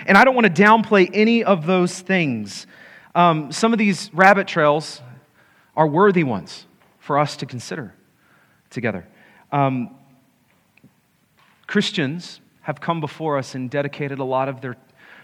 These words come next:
their, uh, mental power and time to, um, researching this and putting a lot of prayer into this and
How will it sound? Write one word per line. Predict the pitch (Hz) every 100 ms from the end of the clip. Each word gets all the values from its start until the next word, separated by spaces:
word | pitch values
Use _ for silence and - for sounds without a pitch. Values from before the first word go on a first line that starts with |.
| _
their, | 117 135 127 127
uh, | 117 110 107 113
mental | 123 139 - 127
power | - 147 127 107 101 143 _
and | 127 117 113
time | - 143 110 104 160 - - - - -
to, | - 143 135 131 120
um, | 131 123 117 117
researching | 139 135 165 175 - 165 - 147 139
this | 135 139
and | 131 127
putting | - 175 165 139
a |
lot | 139 147 156 151 147
of | 143 -
prayer | - 170 165 160
into | 151 147 156
this | 143 143 135 147
and | 131